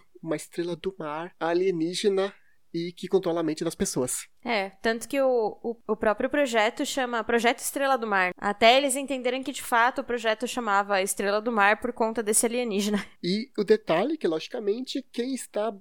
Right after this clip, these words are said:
Speaker 1: bolando todo esse projeto Estrela do Mar é o governo americano, que estava usando esse país como o bode expiatório. Ou seja, eles ficam lá, a gente deixa eles ficarem,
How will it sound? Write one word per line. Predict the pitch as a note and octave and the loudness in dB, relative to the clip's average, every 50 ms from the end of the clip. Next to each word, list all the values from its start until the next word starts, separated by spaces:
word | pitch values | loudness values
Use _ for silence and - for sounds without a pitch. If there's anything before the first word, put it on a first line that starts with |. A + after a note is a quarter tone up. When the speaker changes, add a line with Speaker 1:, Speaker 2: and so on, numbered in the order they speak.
| _ _ - | _ _ -20
Speaker 1:
bolando | F3 E3+ F3 G3+ F#3+ D#3+ D3 D#3 F#3 G#3 F3+ D3+ C3+ - _ _ _ _ _ _ _ _ - | -6 6 8 8 8 8 4 2 2 2 0 -2 -4 -4 _ _ _ _ _ _ _ _ -8
todo | - D#3 E3 | -4 -2 -2
esse | F3+ - - - F#3+ F3+ E3+ E3+ - - | -2 -4 -4 -8 -8 -8 -8 -10 -10 -2
projeto | - F3 E3+ D#3 - - C3+ C#3 D#3 - - - | 0 2 2 2 0 -4 -4 -4 -4 -6 -8 -12
Estrela | C#3+ - - - C#3 C#3 C3+ | -12 -10 -8 -10 -10 -8 -4
do | - G#3 | -4 -4
Mar | G#3+ F#3+ G3 A#3 - _ _ - | -2 -2 -4 -6 -6 _ _ -4
é | C#4 C4 | -2 0
o | D4+ | 0
governo | C#4+ - E4+ D4+ D#4 D4+ E4+ | 0 -2 -4 -2 -2 -4 0
americano, | F4 G4+ A4 A4 - D4 D#4 E4 C#4 A3+ - - _ _ | 0 0 -2 0 0 0 2 2 2 0 0 -4 _ _
que | - F3+ | -10 -10
estava | F3 - - F3 E3+ E3+ G3 | -10 -6 -4 -4 -4 -2 -2
usando | G3 F#3+ - F3+ F3+ F3+ F3+ | -4 -2 0 0 2 2 2
esse | F#3 F#3 - G#3+ - | 0 0 0 -8 -8
país | _ - A3 A3 G3+ F3+ F3 F#3 A3 B3+ - - - - - _ | _ -2 0 2 2 2 0 -2 -6 -8 -8 -8 -12 -12 -12 _
como | - F#3 F3 F#3+ G#3 G#3 G#3+ A3 A3+ A3+ A3+ A3 A3 A3 G#3 - - _ _ - | 0 2 2 2 2 0 -2 -6 -4 -4 -4 -4 -4 -6 -8 -12 -16 _ _ -4
o | F4 F3+ F3+ F3 F3 E3+ E3+ E3+ E3 E3+ E3+ E3 D3 | -2 0 0 0 0 0 0 0 0 0 -2 -6 -2
bode | D#3+ E3+ F3+ F#3+ G3 | 0 2 2 2 0
expiatório. | - - - - A3 G#3+ - - - D#3+ E3 F#3+ A#3 A3 - _ - | -2 -10 -2 -2 -2 -2 -2 -2 0 2 2 2 0 -2 -6 _ -8
Ou | C3+ C#3+ | -8 -8
seja, | - - C#3+ C3 - - D3 | -6 -6 -8 -6 -6 -6 -6
eles | E3+ F3 - | -6 -6 -6
ficam | - F3 D#3 - F3 | -6 -6 -4 0 2
lá, | E3+ G3 A3 B3+ C4+ D4+ D#4+ _ - _ - | 2 4 2 2 0 -2 -6 _ -18 _ -4
a | - F#3 F3+ | -2 -2 -2
gente | F3+ F3 - E3 | -2 -4 -6 -4
deixa | D3 D3 C#3+ - | -4 -4 -6 -6
eles | D3+ D3+ - | -12 -12 -10
ficarem, | - G3 - - A#3 B3 C#4 C#4 C#4 D4 D4 | -10 -12 -6 -4 -2 -2 0 -2 -2 -2 -4